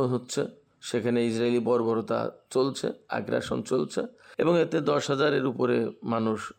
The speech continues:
শহীদ হয়েছে, এ কথা বলা হচ্ছে, খবর এসেছে, এবং পঁচিশ হাজারের বেশি আহত। খুবই দুঃখজনক একটি ব্যাপার হচ্ছে, এই যে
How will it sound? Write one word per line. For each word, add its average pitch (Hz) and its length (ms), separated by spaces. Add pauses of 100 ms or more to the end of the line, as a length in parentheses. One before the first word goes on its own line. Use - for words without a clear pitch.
(200)
শহীদ 131 440
হয়েছে, 127 340 (240)
এ 226 100
কথা 113 200
বলা 110 260
হচ্ছে, 110 280
খবর 117 340
এসেছে, 120 320 (280)
এবং 110 160 (100)
পঁচিশ 151 380
হাজারের 135 340
বেশি 113 360
আহত। 110 360 (360)
খুবই 202 440
দুঃখজনক 156 840
একটি 131 240
ব্যাপার 117 360
হচ্ছে, 139 360 (260)
এই 175 260
যে 175 160